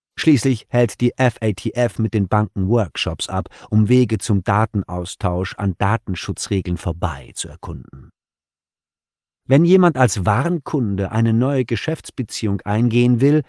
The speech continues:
erscheint der Warnkundenhinweis auf dem Monitor der Bankangestellten. Die Mitarbeiter sind dann verpflichtet,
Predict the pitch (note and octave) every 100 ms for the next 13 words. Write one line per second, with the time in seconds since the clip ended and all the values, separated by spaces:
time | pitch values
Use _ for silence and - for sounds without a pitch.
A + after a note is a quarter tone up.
0 | _ _ - B2 - E3 D#3 C3+ A2+ G2
1 | G2+ C3+ A#2+ G2+ G2 F#2+ F#2+ F#2+ G2 G2
2 | - G2+ - A2 A2+ G#2+ F#2 E2+ F2+ F2
3 | F2+ G2+ F#2+ D#2+ D2 - D2+ C2 D2 B1+
4 | - _ _ _ _ _ _ - A#2+ B2+
5 | F#3 D#3 A2+ F#2 F2+ G#2+ G#2 - C#3+ C#3+
6 | - C#3 C#3 - C3+ - F3 - - D2+